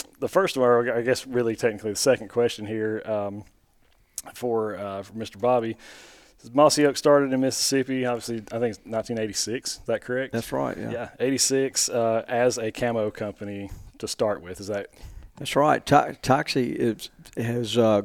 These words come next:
Speaker 2: gr-, is a big, big turkey hunter, and
Speaker 1: Mm.
Speaker 2: his father was a member of a club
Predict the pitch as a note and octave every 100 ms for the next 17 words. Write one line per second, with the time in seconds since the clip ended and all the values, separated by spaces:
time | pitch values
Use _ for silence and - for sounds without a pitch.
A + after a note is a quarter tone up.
0 | G#2 - - _ _ _ - A2 G#2 -
1 | C#3+ - G#2+ - - - - - - -
2 | F3 C#3+ - G#2 F2+ - - - - A#2+
3 | B2 C#3 D3 - - C3 C3+ C3 G#2 G2
4 | G#2 G2+ G2+ A#2+ A#2 A2 G2 - A2+ A2+
5 | A2 G#2